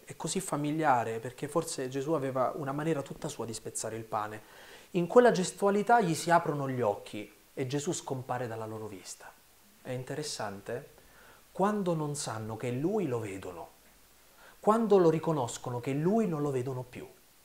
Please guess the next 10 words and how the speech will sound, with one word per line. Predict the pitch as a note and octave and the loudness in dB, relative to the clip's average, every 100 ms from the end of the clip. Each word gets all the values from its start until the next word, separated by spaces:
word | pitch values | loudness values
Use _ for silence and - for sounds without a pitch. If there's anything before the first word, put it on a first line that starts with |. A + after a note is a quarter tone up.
| _ _ _ _ _ - - _ _ | _ _ _ _ _ -20 -20 _ _
Ecco, | C3+ - - | -18 -18 -8
nella | D#3+ F#3 A3 | 0 4 6
messa | G3+ A3+ A3+ - A3+ A3 | 4 4 0 2 2 2
accade | D#3+ - E3 E3+ E3 | -4 -6 0 0 0
più | E3 | -4
o | C#3 | -4
meno | C3+ B2+ | -4 -6
la | A#2 | -6
stessa | - - A2 | -10 -12 -14
cosa. | - - - | -16 -16 -18